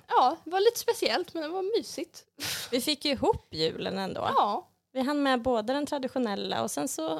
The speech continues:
Speaker 2: åkte vi till sjukhuset.
Speaker 1: Ja.
Speaker 2: Och
Speaker 1: Och så firade vi nyår på julafton också, vet jag.
Speaker 2: Ja, på sjukhuset, ja.
Speaker 1: Ja.
Speaker 2: Ja.
Speaker 1: Kolla på Hitta Nemo, eller vad det var.
Speaker 2: Ja, och vi kollade på något, eh, det, ja, men det här nyårsprogrammet som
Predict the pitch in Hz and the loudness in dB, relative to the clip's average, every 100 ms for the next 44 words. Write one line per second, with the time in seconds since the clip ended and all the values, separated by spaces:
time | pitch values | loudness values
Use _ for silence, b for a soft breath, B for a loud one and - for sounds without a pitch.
0 | - - 381 392 - 359 311 - - 190 | -8 -12 -10 -8 -6 -4 -4 -4 -8 -6
1 | 190 403 247 - - - _ _ 277 302 | -6 -4 -4 -4 -6 -10 _ _ -10 -4
2 | 370 359 349 240 202 185 240 302 320 285 | -2 0 -2 -2 -4 -2 -2 -2 -6 -6
3 | 220 - 214 208 262 214 - 202 - _ | -6 -6 -8 -8 -8 -10 -10 -14 -16 _
4 | _ - 247 254 269 247 226 - 254 226 | _ -6 -4 0 0 0 0 -4 0 2
5 | 233 220 226 214 233 330 - - 277 208 | 4 2 2 2 2 -2 -8 -2 0 0
6 | 220 - 233 240 208 190 214 262 262 262 | -4 -6 -4 -2 -4 -4 -6 -6 -8 -8
7 | 226 202 _ _ _ _ - 254 311 339 | -8 -10 _ _ _ _ -6 0 2 4
8 | 440 - - - 320 339 - 381 330 254 | 2 0 -6 0 2 2 6 6 6 4
9 | 269 294 277 269 - _ - 247 240 233 | 0 2 4 2 -2 _ 0 4 4 2
10 | 247 247 302 302 269 240 214 240 226 190 | 0 0 2 4 6 6 6 4 2 0
11 | 190 - - 175 156 127 165 240 233 - | 0 0 0 0 0 2 0 -4 -16 -10
12 | 226 220 196 214 254 285 - - 226 220 | -6 -2 0 0 0 -2 -6 -2 -2 0
13 | 214 | -2